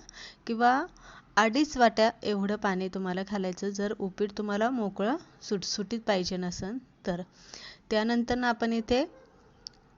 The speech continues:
आधान बनवून घेतलेले उपीटसाठी. आता शेंगदाणे आपण तेलामध्ये फ्राय करून घेऊ, शेंगदाणे आणि काजू. थोडेसे शेंगदाणे फ्राय झाले की मग आपल्याला काजू घालायचे आणि काजूसुद्धा आपल्याला इथे चांगले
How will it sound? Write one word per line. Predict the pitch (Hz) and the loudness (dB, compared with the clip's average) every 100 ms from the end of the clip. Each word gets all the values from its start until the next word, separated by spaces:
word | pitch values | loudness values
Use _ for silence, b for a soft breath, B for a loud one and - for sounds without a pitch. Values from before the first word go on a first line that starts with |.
| _ - _ - _ _ - | _ -20 _ -20 _ _ 0
आधान | 214 208 202 233 233 | 4 6 6 6 8
बनवून | 226 214 220 | 6 4 2
घेतलेले | 233 226 220 214 214 | 2 2 2 0 2
उपीटसाठी. | 196 185 196 - 208 202 320 B B B B - | -2 -2 -2 0 -2 0 -2 B B B B -10
आता | 185 208 226 | -2 0 0
शेंगदाणे | - 226 214 208 214 240 | 0 -2 0 0 2 2
आपण | 240 240 240 349 - - | 2 0 0 -4 -10 2
तेलामध्ये | 202 196 196 202 214 240 | 4 4 2 2 0 0
फ्राय | - 220 202 | 0 2 2
करून | 214 208 196 196 | 2 0 0 0
घेऊ, | 196 208 | 0 -2
शेंगदाणे | 226 214 196 190 196 208 | -4 -4 -2 -2 -2 0
आणि | 202 196 294 - - - | -2 -2 -4 -8 -20 -2
काजू. | 190 180 190 196 B B B B | 0 0 -2 -10 B B B B
थोडेसे | - 208 226 254 262 | -4 0 -2 0 0
शेंगदाणे | 277 240 226 233 254 | 2 2 4 4 2
फ्राय | 269 269 220 214 | 0 4 6 6
झाले | 233 233 190 294 - | 2 0 0 -4 -8
की | 220 | -4
मग | 214 226 | -2 -2
आपल्याला | 220 214 208 | -2 -2 -2
काजू | 226 220 190 196 202 | 0 2 0 -2 -2
घालायचे | 226 208 190 233 | 0 0 0 -2
आणि | 285 214 208 | -2 -4 -2
काजूसुद्धा | 202 185 196 202 208 196 | -2 -2 -4 -6 -4 -4
आपल्याला | 202 202 190 | -2 -2 -2
इथे | 185 185 | -2 -4
चांगले | 185 190 180 196 | -6 -4 -4 -4